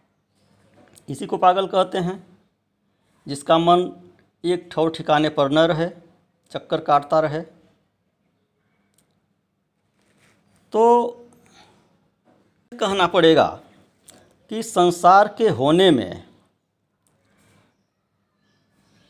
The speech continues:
प्रमाण है विक्षिप्त मन और अद्वैत में प्रमाण है समाहित मन। अद्वैत का प्रमाण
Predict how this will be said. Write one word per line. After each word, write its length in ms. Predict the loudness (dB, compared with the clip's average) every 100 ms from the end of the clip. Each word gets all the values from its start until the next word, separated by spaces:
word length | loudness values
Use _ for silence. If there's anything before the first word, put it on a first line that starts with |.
| -4
प्रमाण 380 | 0 2 4 4
है 180 | 4
विक्षिप्त 520 | 4 0 -6 -10 -4 -2
मन 340 | 2 0 -2 -12 -20 -20 _ _ _ _ _ _ _ _ _ _ _ _ _ _ _ _ _ _ _ _ _ _ _ _ _ 0
और 640 | 2 6 6 6 0 -14 _ _ -2
अद्वैत 540 | -2 0 2 2 2 0
में 400 | -2 -2 -10 -20 _ _ _ _ _ _ _
प्रमाण 380 | -4 0 2 2
है 440 | 4 2 0 -6
समाहित 540 | -6 -2 -2 -2 -6 -12
मन। 240 | -12 -12 -16 -20 _ _ _ _ _ _ _ _ _ _ _ _ _ _ _ -8
अद्वैत 420 | -6 -4 -4 -2
का 140 | -2
प्रमाण 480 | -2 -2 0 2 0